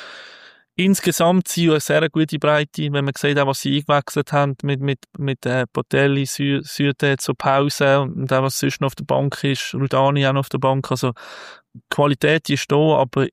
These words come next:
in der Innenverteidigung, dort brauchen sie noch, brauchen sie noch irgendeinen Mann. Weil, äh, ja, letzte Saison die beste Abwehr von der Liga und jetzt gestern haben wir vier Goal bekommen.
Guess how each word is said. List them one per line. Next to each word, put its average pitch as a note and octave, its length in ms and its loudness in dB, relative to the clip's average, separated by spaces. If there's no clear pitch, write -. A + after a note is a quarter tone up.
in C#3+ 180 2
der C#3 140 2
Innenverteidigung, C3 760 -2
dort B2+ 240 -4
brauchen B2+ 240 -2
sie C3 160 -4
noch, B2+ 240 0
brauchen C3 220 0
sie C3 100 0
noch C3 80 2
irgendeinen B2 280 -2
Mann. B2 260 2
Weil, B2+ 340 0
äh, A#2 360 2
ja, B2+ 400 -6
letzte - 280 0
Saison C3+ 260 0
die C3 80 0
beste C#3 360 0
Abwehr C3 240 0
von C3 140 -2
der B2+ 100 -2
Liga C3 380 0
und A#2+ 180 0
jetzt - 480 -6
gestern - 320 -4
haben A#2+ 60 -2
wir B2 60 -2
vier B2 200 -4
Goal B2 260 -2
bekommen. B2 400 -2